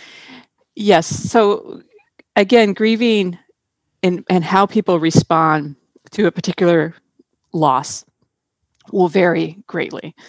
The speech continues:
So some people might not be feeling a lot of physical effects. They might, it might not seem like there's a lot different for them physically. Um, other people might be feeling a lot of physical effects.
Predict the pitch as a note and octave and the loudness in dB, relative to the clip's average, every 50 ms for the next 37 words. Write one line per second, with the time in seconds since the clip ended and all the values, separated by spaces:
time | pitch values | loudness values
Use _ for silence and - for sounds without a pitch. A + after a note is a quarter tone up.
0 | - - _ - - - G3+ F3+ - A3+ A3 A3+ - B3+ A#3+ G#3 - G#3+ F#3+ F3 | -20 -20 _ -8 -2 0 0 2 2 2 2 2 2 0 0 2 2 0 0 0
1 | F3 E3+ D#3+ D#3 E3 - - G3+ F#3 F#3 F#3 G3 - - - G#3+ G#3 - - A3+ | 0 0 2 2 0 -2 -2 0 0 0 0 0 -2 -2 -2 -4 -4 -2 -2 0
2 | A3 A3 A3 G#3 G#3 G3+ G3 F#3 F#3 F#3+ G3 F#3 - - _ - - F3+ F3 - | 2 2 2 0 0 0 2 2 2 0 0 -4 -10 -14 _ -8 -6 -6 -4 -4
3 | A#3+ - - B3+ B3 B3 B3+ - - - A#3+ B3+ - - - - - _ _ _ | -6 -6 -4 -4 -4 -4 -4 -6 -4 -2 -2 -2 -4 -8 -18 -20 -20 _ _ _
4 | _ - _ _ _ - G3+ F#3+ F#3 F3+ E3+ E3+ F3 F3+ - - _ _ _ _ | _ -20 _ _ _ 0 0 2 2 2 2 2 0 -2 -4 -8 _ _ _ _
5 | _ _ _ _ _ _ _ _ _ _ _ _ _ _ _ _ _ _ _ - | _ _ _ _ _ _ _ _ _ _ _ _ _ _ _ _ _ _ _ -2
6 | - - - F#3 F3 E3+ D#3 D#3+ E3 - - E3+ D#3+ D#3 D3+ - - - - - | -2 -2 -2 -2 -2 0 0 0 -2 -2 -2 0 0 0 -2 -4 -6 -10 -6 -4
7 | E3+ E3 E3 D#3 D#3 D3 C#3+ - - - D3 D3 D3 D3+ C#3+ D3 D3 C3+ - E3 | -4 -4 -2 -4 -4 -6 -6 -8 -8 -6 -6 -6 -4 -6 -6 -4 -4 -6 -6 -6
8 | - E3 - - D3 - - - - _ - F3 D#3+ D3+ D3+ D3 - - _ - | -10 -10 -8 -8 -10 -10 -12 -20 -16 _ -4 -4 -4 -2 -4 -6 -8 -8 _ -10
9 | C#3+ - - - - - - - - - _ _ _ - - - - - _ - | -10 -10 -10 -16 -16 -14 -14 -14 -14 -18 _ _ _ -20 -20 -20 -20 -18 _ -4
10 | E3+ E3 D#3 - - G3+ G#3+ B3 C#4 D#4 D4+ - - F3+ E3 - - E3 E3 E3+ | -4 -4 -4 -2 2 4 4 4 4 4 2 0 0 -2 -2 0 0 -2 -2 -2
11 | F3+ F#3 _ - _ _ _ _ _ _ _ _ - F3 E3+ F3 F3 F#3 F#3 - | -4 -6 _ -14 _ _ _ _ _ _ _ _ -6 0 2 2 2 2 0 -2
12 | G3 F3 E3+ - - - F3 E3+ D#3+ E3 D#3+ D#3+ D#3 D3+ D3+ D#3 - - - E3+ | -2 -4 -4 -4 -6 -4 -2 -2 -2 -2 -2 -4 -4 -6 -8 -10 -14 -12 -10 -8
13 | D#3 D#3 D3+ D#3+ E3 D#3+ D#3 D#3+ E3 D#3+ - - - F3+ - D#3+ - - - C#3+ | -6 -4 -2 0 0 0 0 0 -4 -4 -6 -6 -12 -10 -10 -12 -14 -12 -12 -12
14 | C#3 D3 _ - C3 G2+ - - - - - - | -12 -12 _ -8 -8 -8 -8 -10 -18 -18 -18 -20